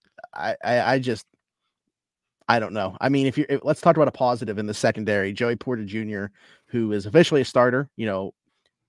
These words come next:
injury aside, just performance-based here, Joey Porter Junior has overtaken Levi Wallace, um, and in coverage this year. Fourteen targets, three receptions allowed, thirty-two yards allowed, six yards after the catch. I think that's a big one.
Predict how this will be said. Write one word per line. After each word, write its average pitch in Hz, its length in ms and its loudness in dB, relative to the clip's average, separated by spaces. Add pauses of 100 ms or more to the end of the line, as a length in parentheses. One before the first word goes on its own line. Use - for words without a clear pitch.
(200)
injury 151 320 0
aside, 123 500 4
just 123 220 -4
performance-based 120 800 -6
here, 104 320 -4 (360)
Joey 120 280 0
Porter 123 260 -2
Junior 113 280 -2
has 110 180 -2
overtaken 107 580 -4
Levi 104 300 0
Wallace, 98 580 -2 (380)
um, 98 500 0 (100)
and 117 120 -4
in 131 100 0
coverage 175 480 4
this 104 220 -6
year. - 180 -10 (500)
Fourteen 156 480 -2
targets, 131 560 2 (140)
three 127 200 -2
receptions 127 500 0
allowed, 107 540 0
thirty-two 131 460 -4
yards 139 300 0
allowed, 104 400 -4 (320)
six - 400 -8
yards 131 260 0
after 117 240 0
the 104 100 -10
catch. - 340 -6
I 101 60 -8
think 107 140 -10
that's 107 180 -6
a 101 40 -14
big 95 220 -10
one. 95 260 -12